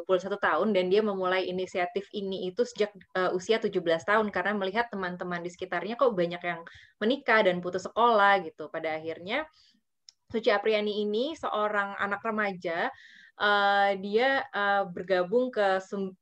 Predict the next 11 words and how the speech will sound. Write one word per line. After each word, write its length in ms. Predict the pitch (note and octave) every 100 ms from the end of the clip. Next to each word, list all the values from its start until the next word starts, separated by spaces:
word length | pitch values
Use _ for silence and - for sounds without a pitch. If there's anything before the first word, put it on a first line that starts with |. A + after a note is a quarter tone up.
| -
le-, 140 | G#3 F#3+
eh, 240 | F3+ F3+
sebuah 380 | F3+ G#3+ F3+ F#3+
L 180 | G3+ G3+
S 120 | F#3+ -
M, 320 | E3 G3 C4+ _ _ - - _
eh, 280 | F#3+ F#3 F#3
yang 320 | F#3+ A#3 A#3 F#3 -
bernama 640 | F3+ F#3+ F3+ E3+ F3+ A#3 A#3+
Kelompok 560 | G#3 F#3+ F3+ F3+ G#3+ -
Perlindungan 720 | G#3+ F#3+ F3+ F3 E3+ F3+ F#3+